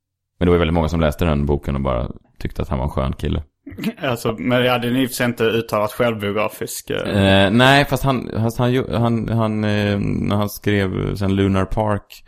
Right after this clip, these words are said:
Speaker 2: Mm.
Speaker 1: som var, vad kan det vara, tretton, fjorton år senare, så, som är liksom quasi-självbiografisk, ehm, då, då skrev han ju om American Psycho att han hade väldigt svårt att förstå hur någon inte kunde se den uppenbara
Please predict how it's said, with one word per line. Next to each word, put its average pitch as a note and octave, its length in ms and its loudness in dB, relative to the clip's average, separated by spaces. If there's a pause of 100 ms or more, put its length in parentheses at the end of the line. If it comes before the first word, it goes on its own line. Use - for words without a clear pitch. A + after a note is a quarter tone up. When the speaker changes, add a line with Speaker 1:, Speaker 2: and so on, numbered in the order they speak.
(120)
Speaker 2:
Mm. C#3 240 4 (880)
Speaker 1:
som F2+ 180 0
var, D#2+ 220 4
vad D#2 160 -2
kan D#2 100 -2
det F#2 60 0
vara, D2 120 -2
tretton, - 360 -4
fjorton E2+ 300 -2
år D#2+ 100 2
senare, F2 400 -2
så, C#2+ 300 -4 (920)
som - 220 -2
är D2 140 2
liksom C2+ 280 -4
quasi-självbiografisk, D2+ 1500 -2
ehm, C#2+ 600 0 (1000)
då, F#2 160 2
då D#2+ 120 0
skrev F2+ 200 -2
han F#2+ 80 2
ju E2+ 60 2
om D2 100 0
American - 280 -4
Psycho - 300 -6
att - 80 -10
han A1+ 140 -4
hade A#1 140 -4
väldigt B1 200 -4
svårt C2 240 -6
att - 60 -6
förstå D2+ 300 -2
hur C#2+ 80 0
någon C#2 260 -2
inte B1 160 -6
kunde A#1 220 -4
se B1+ 260 -2
den A1 160 -6
uppenbara C2 640 -2